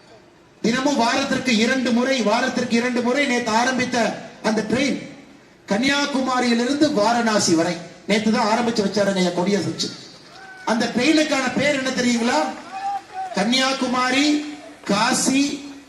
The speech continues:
தமிழ் சங்கமம் எக்ஸ்பிரஸ். ட்ரெயினுக்கு பேர் வச்சிருக்காரு பாருங்க. இவங்களுக்கு தான் பேர் வைக்கிறாங்களே. வளைய வச்சா கருணாநிதி ஐயா பேர், இன்னொன்னு கட்டினா அன்பழகன் ஐயா பேர், இங்க திரும்பினீங்கன்னா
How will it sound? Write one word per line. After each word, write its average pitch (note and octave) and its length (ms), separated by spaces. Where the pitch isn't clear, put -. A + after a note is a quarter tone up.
தமிழ் C4+ 400
சங்கமம் A#3 600
எக்ஸ்பிரஸ். - 600
ட்ரெயினுக்கு B3 320
பேர் A#3+ 140
வச்சிருக்காரு G3 360
பாருங்க. D#3 260
இவங்களுக்கு C#4 360
தான் D4 180
பேர் C4 180
வைக்கிறாங்களே. G#3+ 500
வளைய A#3 280
வச்சா A#3+ 280
கருணாநிதி A3 420
ஐயா F#3 200
பேர், D3+ 280
இன்னொன்னு C4+ 340
கட்டினா B3 260
அன்பழகன் A3+ 400
ஐயா F#3 200
பேர், D3+ 440
இங்க C#4+ 260
திரும்பினீங்கன்னா B3+ 600